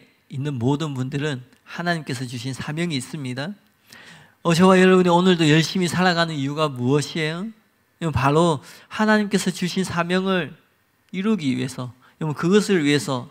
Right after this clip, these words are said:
살아가는 저와 여러분이 되시길 바라요. 그런데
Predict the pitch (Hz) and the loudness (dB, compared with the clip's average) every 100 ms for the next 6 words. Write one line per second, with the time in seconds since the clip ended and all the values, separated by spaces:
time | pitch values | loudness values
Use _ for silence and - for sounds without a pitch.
0 | _ - 185 170 151 143 123 - _ _ | _ -8 -4 -2 -2 -6 -10 -16 _ _
1 | - 143 139 151 139 151 143 139 127 123 | -2 0 2 0 -2 -4 -6 -8 -4 -2
2 | 139 143 202 _ _ _ - _ - 202 | -2 -4 -10 _ _ _ -20 _ 2 2
3 | 202 208 175 123 | 4 2 2 -4